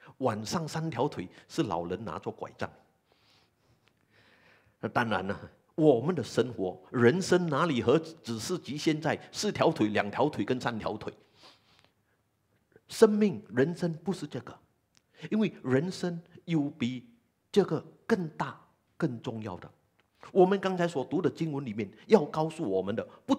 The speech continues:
仅仅是保罗在谈他自己所遭遇的。保罗不是在讲他遭遇的什么事情，而是他要说，我们应该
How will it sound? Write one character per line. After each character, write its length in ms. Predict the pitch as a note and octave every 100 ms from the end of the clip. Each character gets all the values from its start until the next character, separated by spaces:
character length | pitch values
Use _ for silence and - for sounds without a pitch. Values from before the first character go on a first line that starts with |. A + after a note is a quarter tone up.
| -
仅 260 | - F#3+
仅 180 | G#3+ A#2
是 140 | -
保 300 | D#3+ - C3+
罗 240 | A#2+ C3 F#3+
在 120 | G3
谈 300 | F3+ - -
他 220 | E3 E3+
自 180 | E3+ G3
己 220 | E3 G#2 G#2 -
所 240 | - G2+ F2
遭 180 | C#3 C#3
遇 100 | D3
的。 140 | A#2 - _ _ _ _ _ _ _ _
保 180 | G3 G#3
罗 140 | A#3+
不 140 | A#3+ A#3+
是 100 | G#3+
在 160 | A3+
讲 180 | G3+ G2+ G2
他 180 | - A3
遭 240 | G#3 A3 G#3+
遇 60 |
的 100 | G3+
什 140 | F#3+ D#2+
么 100 | G2
事 140 | -
情， 160 | - - - - -
而 120 | - C#3
是 160 | - F3+
他 240 | - - G#3
要 160 | G3
说， 340 | E3 - D3+ D3+ - _ _ _ _ - -
我 200 | D#3 C3
们 220 | D3 F3 -
应 220 | A#3+ G3+
该 240 | C3+ B2+